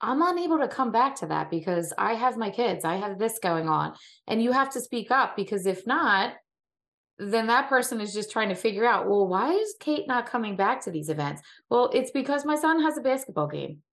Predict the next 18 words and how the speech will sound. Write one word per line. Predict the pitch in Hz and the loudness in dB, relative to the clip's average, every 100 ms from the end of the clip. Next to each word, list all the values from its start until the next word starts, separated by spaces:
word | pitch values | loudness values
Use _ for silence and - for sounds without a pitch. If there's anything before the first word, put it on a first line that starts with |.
| _ _ - _ | _ _ -20 _
you | 214 | 0
know, | 214 220 | 2 4
and | - 202 | 2 2
I | 196 226 | 2 4
have | 269 254 | 2 0
to | |
tell | - 262 | 0 4
you, | 226 - | 4 4
I | 233 | 2
would | 285 190 | 2 2
love | 269 302 | 0 0
to | 196 | -6
be | 170 | -2
back | 160 156 | -2 -2
at | 160 | -8
the | 170 | -12
school | 151 - 151 | -6 0 0
event, | 147 156 160 | 0 -4 -6